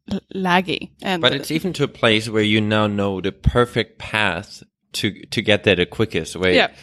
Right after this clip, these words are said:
Speaker 2: where, uh, Marlon found a way of, of that the, um, if, because if you don't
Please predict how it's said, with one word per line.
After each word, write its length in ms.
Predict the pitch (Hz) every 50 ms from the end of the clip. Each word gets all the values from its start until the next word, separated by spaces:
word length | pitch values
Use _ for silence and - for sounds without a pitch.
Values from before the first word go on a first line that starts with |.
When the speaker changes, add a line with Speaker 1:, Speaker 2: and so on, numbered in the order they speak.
| - - _ _ _ -
Speaker 2:
where, 540 | 110 107 110 107 104 101 101 98 95 - -
uh, 400 | 104 101 95 92 92 90 82 -
Marlon 320 | - - 101 101 107 104 98
found 180 | - 104 101
a 40 | 101
way 260 | 92 90 95 95 95 92
of, 300 | 80 92 - - - - -
of 240 | - 98 95 85 - _
that 180 | 101 98 -
the, 400 | - 104 95 92 90 90 76 - - - _ _ _ _ -
um, 460 | - 95 90 90 87 87 87 85 85 - _ _ _ - -
if, 280 | - 113 110 - - -
because 280 | - - - 131 127 143
if 140 | 139 -
you 60 | 127 110
don't 340 | 120 123 135 139 127 -